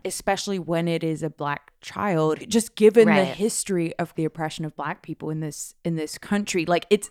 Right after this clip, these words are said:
Speaker 1: it's an incredible symbol of ascension and an, an amazing visual. But y-, that's what makes it so complicated, is, like, is,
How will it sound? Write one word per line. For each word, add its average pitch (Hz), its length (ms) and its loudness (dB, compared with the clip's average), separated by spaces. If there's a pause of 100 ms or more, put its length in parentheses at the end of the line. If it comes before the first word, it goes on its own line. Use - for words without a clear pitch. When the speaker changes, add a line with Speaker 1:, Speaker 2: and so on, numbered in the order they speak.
Speaker 1:
it's 226 220 4
an 220 100 4
incredible 190 640 0
symbol 160 720 -4
of 160 100 -4
ascension 262 840 -4 (280)
and 180 120 2
an, 170 160 0
an 165 140 2 (100)
amazing 165 420 -2
visual. 254 560 -6 (500)
But 190 320 4 (400)
y-, - 340 -18 (280)
that's - 360 -8
what 202 200 -2
makes 196 240 0
it 202 80 -6
so 180 140 0
complicated, 202 760 -4
is, 165 200 -4
like, 165 240 -2
is, 175 160 -2